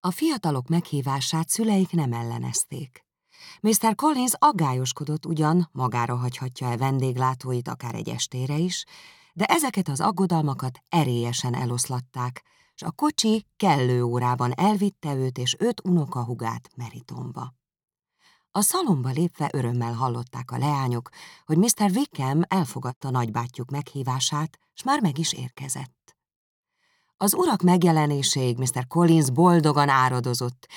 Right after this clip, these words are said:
milyen nagyúri hölgy Lady Catherine, és milyen pompás a kastélya, közben saját szerény hajlékát is dicsérgette, s beszámolt az átalakításokról. A lányok hosszúnak találták a várakozást,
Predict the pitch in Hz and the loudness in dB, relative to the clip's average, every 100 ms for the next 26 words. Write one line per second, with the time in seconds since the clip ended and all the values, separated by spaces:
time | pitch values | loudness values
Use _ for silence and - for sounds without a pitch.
0 | - - 254 320 285 254 240 214 208 190 | -16 -2 4 6 6 6 4 4 2 2
1 | 185 147 123 127 143 135 120 123 143 127 | 2 0 0 0 0 0 0 0 -4 -8
2 | 123 - 127 139 131 - - 180 247 240 | -10 -8 -6 -6 -8 -6 0 2 4 4
3 | 185 - 262 294 233 - - - 151 - | 4 2 -2 -2 -4 -6 -8 -6 -8 -10
4 | 151 - 160 165 - - - - - - | -8 -8 -6 -6 -6 -8 -14 -20 -14 -8
5 | 127 - - 135 139 127 - 139 123 117 | -6 -6 -4 -4 -4 -4 -2 0 0 0
6 | 120 120 117 117 113 127 127 127 131 131 | -2 -2 -2 -2 -4 -6 -6 -6 -4 -4
7 | 139 135 156 - 202 - 190 160 - 117 | -4 -4 -6 -4 -4 -2 0 2 0 -2
8 | 123 151 160 151 127 117 123 120 - 123 | -2 -2 -2 -6 -6 -8 -6 -8 -8 -10
9 | 117 110 135 127 139 135 147 - _ _ | -8 -6 -6 -8 -10 -12 -12 -18 _ _
10 | _ _ _ - - 196 254 311 269 - | _ _ _ -20 -6 2 4 4 0 -4
11 | 151 131 - 123 123 - 135 127 127 131 | -4 -4 -2 -2 -2 -4 -2 -2 -2 -6
12 | 135 139 143 143 147 143 147 147 | -4 0 0 0 -4 -2 0 -2